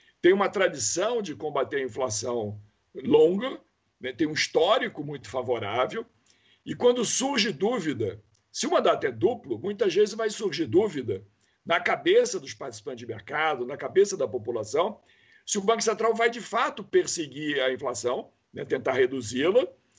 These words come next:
e mantê-la baixa, ou se ele vai cuidar de emprego. Nos Estados Unidos, quando essa dúvida surge, não é um grande problema, porque a inflação não vai sair do controle, é, pelo menos em princípio ela não sai do controle.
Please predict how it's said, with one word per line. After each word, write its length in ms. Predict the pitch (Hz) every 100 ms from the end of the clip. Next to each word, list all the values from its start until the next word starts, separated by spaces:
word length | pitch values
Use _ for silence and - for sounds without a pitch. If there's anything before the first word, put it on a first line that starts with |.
| _ _
e 80 | 139
mantê-la 400 | 147 127 131 120
baixa, 520 | 113 127 160 - 403 403 _ _ _ _
ou 140 | 196
se 120 | 202
ele 140 | 233 226
vai 180 | 220 220
cuidar 300 | 240 220 220
de 120 | 254
emprego. 540 | 262 214 175 123 104 - _ _ _ _ _
Nos 280 | - 302 214
Estados 300 | - 180 143
Unidos, 320 | 151 220 180
quando 160 | 247 269
essa 180 | 220
dúvida 420 | 180 196 160 143 120
surge, 680 | - 202 233 190 107 104 - _ _ _
não 180 | - 262
é 40 | 269
um 100 | 262
grande 300 | 247 254 226
problema, 600 | 233 208 220 220 185 143
porque 200 | - 185
a 20 |
inflação 400 | 180 185 180 208
não 160 | 208 202
vai 160 | 214
sair 280 | 233 196 165
do 140 | 156
controle, 640 | - 151 113 139 135 143 139 _ _ _ _
é, 380 | - 123 123 123
pelo 240 | - 160 143
menos 280 | 143 143
em 80 | 160
princípio 540 | - 156 110 - - 139
ela 140 | 127
não 120 | 120
sai 280 | 131 135 110
do 100 | 107
controle. 500 | 110 101 98 87